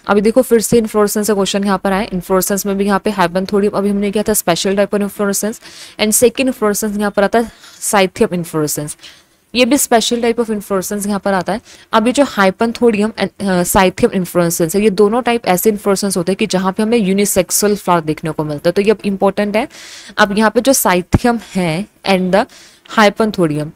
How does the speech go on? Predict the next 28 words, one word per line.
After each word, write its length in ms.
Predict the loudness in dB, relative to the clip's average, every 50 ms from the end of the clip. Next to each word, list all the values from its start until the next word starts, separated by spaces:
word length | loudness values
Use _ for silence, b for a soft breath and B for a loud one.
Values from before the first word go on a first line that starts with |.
| _ _ _ _ _ -8
ये 120 | -2 -2 0
दोनों 220 | 0 2 0 0 0
ऐसे 240 | 0 0 0 0 2
type 180 | 0 0 0 0
के 80 | -2
inflorescence 520 | -4 -4 -2 0 0 0 0 0 -2 0 0
है 60 | 0
जहाँ 180 | 0 0 -2
पे 120 | -2 -2 -2
unisexual 800 | -2 0 0 0 2 2 0 2 0 0 0 0 0 0 0 0
flower 260 | 0 2 0 0 0
देखने 280 | 0 -4 -6 -4 -6 -6
को 140 | -4 -4
मिलता 200 | -4 -4 -4 -2
है, 40 | -2
मतलब 260 | -2 -2 -2 -2 -2
यहाँ 280 | -2 -2 -2 -2 -2 0 0
पे 80 | -2
flower 400 | -2 -2 -2 -2 0 0 0 0 -2
bisexual 720 | -2 0 0 2 2 2 0 -2 -2 -2 -2 0 0 2 2
ना 100 | 2 0
present 480 | 0 0 -2 0 0 -2 -4 -2 -4
होके, 240 | -4 -4 -4 -6 -6
flower 380 | -6 -2 0 2 2 2 2 0
यहाँ 140 | -2 -4 -2
पे 80 | -4 -4
कैसे 300 | -2 -2 -2 -2 -2 -4
होंगे? 280 | -4 -4 -4 -6 -6